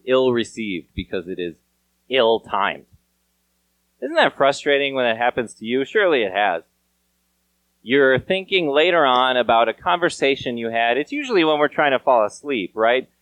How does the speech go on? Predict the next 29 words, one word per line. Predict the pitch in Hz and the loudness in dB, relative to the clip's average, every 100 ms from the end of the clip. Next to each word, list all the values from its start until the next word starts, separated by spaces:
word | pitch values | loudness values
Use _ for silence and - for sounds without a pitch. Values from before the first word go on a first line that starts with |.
| - | -8
And | 139 | -2
then | 165 | 2
all | 180 196 | 2 2
of | |
a | 202 | 0
sudden | - 175 165 | 0 0 0
it | 147 - | -2 0
comes | 180 185 - | -2 -2 -6
to | 147 | -4
you | 139 139 | 0 2
what | 139 135 | 2 2
you | 135 | -2
should | - - 185 | -2 2 2
have | 180 139 | 2 -2
said, | - 110 104 | -2 0 0
what | 117 | -2
you | 123 123 | -4 -6
should | - 165 | -2 -2
have | 165 135 | -2 0
done | 131 123 - _ _ | 0 0 -6 _ _
differently, | 143 143 127 101 107 | -2 0 -2 -2 -4
but | 110 113 | -2 -4
the | |
problem | - 156 156 135 | 0 2 2 2
is | 120 107 | 0 -4
it's | 107 - | -8 -2
way | 127 127 | -2 -2
too | 135 110 | -6 -6
late. | 78 65 | -6 -10